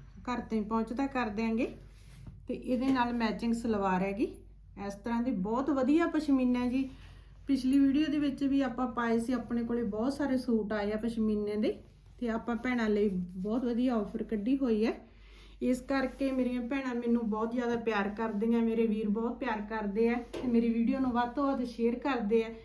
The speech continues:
ਮੈਨੂੰ ਇੰਨੀ ਕੁ ਖੁਸ਼ੀ ਹੋਈ ਕਿ ਜਿੰਨੀ ਮੈਂ ਦੱਸ ਹੀ ਨਹੀਂ ਸਕਦੀ ਗੀ, ਕਿ ਮੇਰੀ ਇੰਨੀ ਜ਼ਿਆਦਾ ਸਪੋਰਟ ਕੀਤੀ ਮੇਰੇ ਭੈਣ ਭਰਾਵਾਂ ਨੇ।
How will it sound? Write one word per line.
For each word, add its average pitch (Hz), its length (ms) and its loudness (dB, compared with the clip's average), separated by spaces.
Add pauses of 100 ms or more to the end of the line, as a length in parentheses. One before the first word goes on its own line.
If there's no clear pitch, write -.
(420)
ਮੈਨੂੰ 269 340 2
ਇੰਨੀ 277 240 2
ਕੁ 320 100 0
ਖੁਸ਼ੀ 302 400 2
ਹੋਈ 269 300 2
ਕਿ 277 140 -4
ਜਿੰਨੀ 247 380 0
ਮੈਂ 254 260 0
ਦੱਸ 208 360 -2
ਹੀ 285 60 2
ਨਹੀਂ 269 180 4
ਸਕਦੀ 208 500 0
ਗੀ, 240 140 0 (560)
ਕਿ 254 120 2
ਮੇਰੀ 247 280 2
ਇੰਨੀ 247 220 0
ਜ਼ਿਆਦਾ 220 320 0
ਸਪੋਰਟ 220 480 0
ਕੀਤੀ 214 260 -4
ਮੇਰੇ 226 180 2
ਭੈਣ 240 300 -6
ਭਰਾਵਾਂ 240 360 -2
ਨੇ। 285 200 0